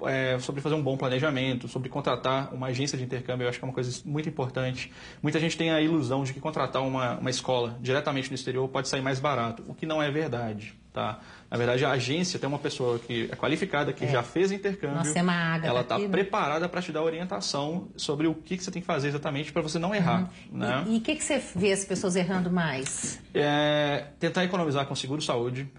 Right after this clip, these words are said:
Speaker 1: eu acho que é uma economia que não, não se justifica, porque a gente nunca espera se machucar, a gente nunca espera
Speaker 2: É,
Speaker 1: ficar
Speaker 2: mas
Speaker 1: doente.
Speaker 2: pode acontecer,
Speaker 1: Mas
Speaker 2: né?
Speaker 1: se acontecer, pode frustrar, você pode, você pode quebrar o pé no primeiro dia do intercâmbio e perder ele, praticamente
Speaker 2: Uhum.
Speaker 1: assim, você tem que voltar pra casa, por exemplo,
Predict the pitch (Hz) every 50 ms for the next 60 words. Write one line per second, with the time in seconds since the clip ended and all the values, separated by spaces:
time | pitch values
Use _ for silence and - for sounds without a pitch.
0 | - - 135 131 123 123 - - 131 127 123 123 123 131 127 120 123 123 127 127
1 | 127 123 120 120 - 123 120 120 123 131 135 131 127 123 - 127 131 127 - 131
2 | 127 127 - 120 117 - 147 151 151 - 123 123 - - 135 120 - - - 135
3 | 131 131 131 131 - - - - - - 139 - 160 160 165 - 180 180 - -
4 | 143 147 156 156 151 - 147 139 - - - 143 143 147 139 139 156 151 151 147
5 | - 151 147 151 151 156 160 170 156 180 180 175 185 180 - 180 175 185 196 -
6 | - - 165 151 135 139 143 160 - - 196 196 196 185 185 160 - 170 165 -
7 | 160 151 156 151 - 165 156 - - 147 147 160 - - - - 175 175 190 180
8 | 170 - 175 175 180 185 180 190 165 170 175 175 180 - 160 170 175 - 180 175
9 | 220 320 214 151 170 156 156 151 156 147 139 - 147 160 170 185 185 226 208 180
10 | 175 175 156 139 135 120 117 - - 123 123 - 131 127 160 151 151 139 123 -
11 | - 139 135 131 143 135 120 - 131 127 127 120 120 127 127 127 127 - 123 120
12 | 117 131 139 131 - 131 120